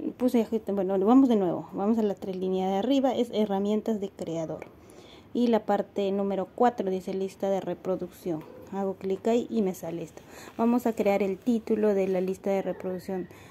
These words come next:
A tu lista de reproducción dale un nombre creativo que describa de la mejor manera posible los, los videos que te gustaría añadirse.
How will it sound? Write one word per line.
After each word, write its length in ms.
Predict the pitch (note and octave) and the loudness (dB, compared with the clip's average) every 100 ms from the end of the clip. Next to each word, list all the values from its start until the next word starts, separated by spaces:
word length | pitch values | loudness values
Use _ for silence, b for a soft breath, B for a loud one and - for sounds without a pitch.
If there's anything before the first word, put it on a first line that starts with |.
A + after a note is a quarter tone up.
| B - | B -8
A 100 | G3+ | -8
tu 140 | - | -2
lista 240 | A3 A#3 C4+ | 0 4 4
de 80 | |
reproducción 580 | B3+ G#3 G3 F#3 G3 G#3+ | 4 0 -4 -6 -4 -2
dale 220 | G#3 G3 | 0 0
un 120 | G#3 G3 | 0 0
nombre 280 | G3+ G3 | 0 -2
creativo 560 | F#3 A3 A#3 A#3 A3 G#3+ | -2 0 0 4 4 4
que 100 | G3+ | 2
describa 380 | F#3+ - G#3+ G3 | -2 0 0 2
de 60 | |
la 100 | F#3+ | 2
mejor 320 | F#3 F#3 G3+ G3 | 0 0 -2 -2
manera 340 | F#3+ F#3+ F#3 | -2 0 -2
posible 420 | - F3+ A3 A3+ | -4 -4 0 2
los, 140 | G#3+ F3 F3 - - - | 2 0 -6 -12 -14 -4
los 240 | F#3+ F3 | -2 -2
videos 320 | F3+ F#3+ G3 | -2 0 -2
que 120 | G#3 | -4
te 120 | - F#3 | -10 -10
gustaría 480 | F3+ G3 F#3 G3 | -10 -8 -2 0
añadirse. 640 | E3+ E3 D3 - - - | 0 -2 -4 -8 -12 -18